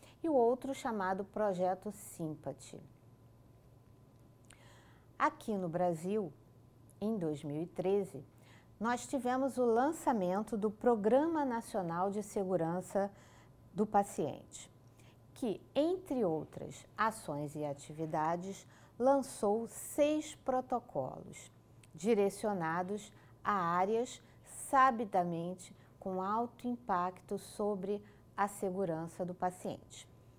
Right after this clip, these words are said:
Cada um desses protocolos indicam indicadores para um monitoramento obrigatório dessas ações. Essas áreas são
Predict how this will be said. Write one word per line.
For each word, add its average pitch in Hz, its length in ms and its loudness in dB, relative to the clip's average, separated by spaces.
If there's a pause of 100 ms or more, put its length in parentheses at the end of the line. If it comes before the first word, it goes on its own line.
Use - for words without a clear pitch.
(420)
Cada 247 440 4
um 175 200 0
desses 175 380 -2
protocolos 180 920 -2 (260)
indicam 226 680 -2
indicadores 196 880 -2
para 180 360 -2
um 180 280 -4
monitoramento 196 1040 -2
obrigatório 196 1000 0
dessas 165 460 -4
ações. - 640 -10 (800)
Essas 202 480 2
áreas 190 320 2
são - 240 -6